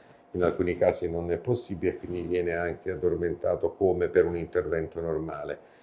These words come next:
ma di fatto è un, un intervento poco invasivo, perché comunque risolve un problema grave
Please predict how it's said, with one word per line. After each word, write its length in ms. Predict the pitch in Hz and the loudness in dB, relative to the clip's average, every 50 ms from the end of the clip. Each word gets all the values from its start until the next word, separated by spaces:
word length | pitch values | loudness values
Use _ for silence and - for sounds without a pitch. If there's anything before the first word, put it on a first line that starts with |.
| - - - _ _ - | -20 -20 -20 _ _ -2
ma 520 | 104 113 113 120 131 139 135 - - - - | 4 8 10 10 10 10 8 6 -2 -4 -4
di 240 | 98 95 95 131 | -4 0 0 0
fatto 680 | 117 - - 101 80 - - - - - 110 113 117 117 | 0 6 6 6 6 6 2 -10 -4 2 4 4 4 4
è 80 | - 110 | 0 -2
un, 100 | 95 85 80 80 - - - _ - | -2 -2 -4 -6 -10 -14 -18 _ -12
un 100 | - 101 | -8 -6
intervento 440 | 95 90 - 95 87 98 101 - 113 | -6 -2 -2 2 2 2 2 0 -4
poco 460 | - - - - 101 95 - - 95 | -6 0 2 2 2 2 2 0 0
invasivo, 720 | 85 82 78 78 80 - - - 80 78 71 73 73 - - - - - - - _ _ - | 2 2 2 2 2 0 0 -8 -6 -2 -2 -2 -2 -4 -8 -20 -20 -20 -20 -20 _ _ 4
perché 300 | 101 92 - 107 92 - | 4 6 6 6 4 6
comunque 400 | 113 113 117 113 - - 98 92 | 6 6 6 4 4 2 2 2
risolve 380 | 92 90 - 110 98 87 90 | 2 2 4 4 4 6 6
un 120 | 87 87 - | 2 2 2
problema 460 | 104 101 82 92 92 90 87 95 101 | -2 0 4 6 4 6 6 2 6
grave 600 | 98 107 101 95 82 80 85 92 107 - - - | 8 10 10 10 10 8 6 4 4 2 2 -2